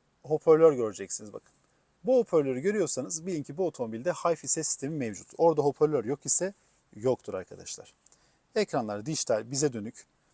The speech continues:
Burada klimanızı ayarlayabileceğiniz tuşlar var. Bu otomobillerde koltuk ısıtma opsiyonel gelir. Kablosuz şarj özelliği yoktur. Mesela şu birçok müşterimizin aklını karıştırıyor. Bunu görünce kablosuz şarj olduğunu düşünüyor. Aslında değil arkadaşlar, burada kablosuz şarj özelliği yok.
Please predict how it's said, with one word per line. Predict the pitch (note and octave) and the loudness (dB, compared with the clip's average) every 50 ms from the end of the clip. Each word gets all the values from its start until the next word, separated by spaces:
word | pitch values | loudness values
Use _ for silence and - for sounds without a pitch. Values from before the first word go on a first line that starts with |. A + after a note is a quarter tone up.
| _ _ - | _ _ -4
Burada | D#3+ G3 G3+ D#3+ E3+ F3 | 2 2 4 4 4 2
klimanızı | F3 - - F3+ G3+ F#3 F3 D#3 C#3 A#2+ B2+ - | 2 0 -2 0 0 0 2 0 0 0 0 2
ayarlayabileceğiniz | B2+ C3 B2+ B2+ C#3 C3+ B2+ A#2 G2+ G2 F#2 F#2 - | 4 4 4 4 4 2 0 -2 -6 -8 -10 -12 -12
tuşlar | - - G#2+ - - C#3 C3+ | -12 -10 -10 -4 0 2 2
var. | C3+ C3+ C3+ C3+ - - - _ _ _ _ _ _ _ _ - | 4 4 2 0 0 -4 -14 _ _ _ _ _ _ _ _ -4
Bu | B2+ D3+ E3 D#3+ | 0 2 2 2
otomobillerde | D#3 - E3 D#3 D3 D3 C#3+ D3 C#3+ D3 D#3+ | 2 0 -2 0 0 0 0 0 0 0 -2
koltuk | - - C#3+ C3+ B2 - D#3 - - | -2 4 4 4 4 4 0 -6 -4
ısıtma | D3 - - - - B2 | -2 -2 -2 -2 -4 -6
opsiyonel | - A2+ A#2 - - - C3 B2+ C3+ C#3 C#3+ | -4 -4 -4 -2 -2 0 0 2 2 0 0
gelir. | C3+ C#3 C3+ C#3 D3 - - _ _ _ _ _ _ _ _ _ _ _ _ _ _ _ _ | 0 -2 -2 -2 -2 -4 -8 _ _ _ _ _ _ _ _ _ _ _ _ _ _ _ _
Kablosuz | - - F3 F3+ F#3 F#3+ F3+ - - E3+ - | 0 4 6 6 6 4 0 -4 -4 -4 -2
şarj | - - F3+ F#3 F3 - - | 2 4 6 6 4 4 2
özelliği | E3 C#3 D#3 D3 D3 D#3+ D#3 D#3 | 0 4 6 6 6 4 4 4
yoktur. | E3 E3 - - - C3+ C3 | 4 4 2 0 -2 -2 0
Mesela | C3 C3+ - E3 D#3 | 0 2 4 4 4
şu | - - - D#3 | 4 2 -4 -6
birçok | E3+ - - G#3 D#3 | -6 -2 -2 -2 -2
müşterimizin | E3 D#3+ - - F#3 E3+ F3 E3+ D#3+ D#3+ F3+ F3 - _ _ _ _ _ _ _ | -2 -4 -2 0 0 0 0 0 -2 -4 -6 -8 -10 _ _ _ _ _ _ _
aklını | - C3+ C#3 - - F3+ F#3+ | 2 2 2 2 0 -6 -4
karıştırıyor. | G3 - F3+ D#3+ D3 - - - C#3 C3+ C3+ D#3+ E3+ - _ _ _ _ _ _ _ _ - | -2 0 0 0 0 0 -2 -2 2 2 2 2 0 -4 _ _ _ _ _ _ _ _ -12
Bunu | C3 C3+ D#3+ F#3 F#3+ | -6 -4 -2 -2 0
görünce | D#3+ F3+ G3 G3+ G3 F3+ D#3 G3+ | 4 4 4 4 4 2 -2 -4
kablosuz | - - - F3 F3 F3 F3+ - - - | -2 2 4 4 4 4 2 0 0 0
şarj | - - - F#3+ G3 F#3 E3 | 0 4 6 8 8 8 6
olduğunu | D#3+ B2+ B2+ B2 A#2+ B2 A#2+ A2+ | 4 2 2 2 0 -2 -6 -6
düşünüyor. | A2+ A2 - - A#2 C3 E3+ F3+ | -6 -6 -6 -6 -4 -2 0 2
Aslında | E3 D#3+ - - D#3+ C#3 | 2 2 0 0 -2 0
değil | D3 F3+ F#3+ F#3 | 0 2 2 2
arkadaşlar, | E3 - E3+ D#3+ D#3 D3+ - E3+ E3 D3+ | 2 2 0 0 0 0 -2 -4 -2 -2
burada | D#3 D3 C#3+ | -2 -2 -2
kablosuz | - - D3 C#3 C#3 C3 - B2+ - | 0 0 0 0 0 -4 -6 -6 -6
şarj | - D3 C#3+ B2+ | -2 -2 -2 -2
özelliği | A#2 A2+ A2 G2+ G2 F#2+ G2 | -2 -4 -4 -6 -6 -4 0
yok. | C#3+ F3+ - | 0 0 0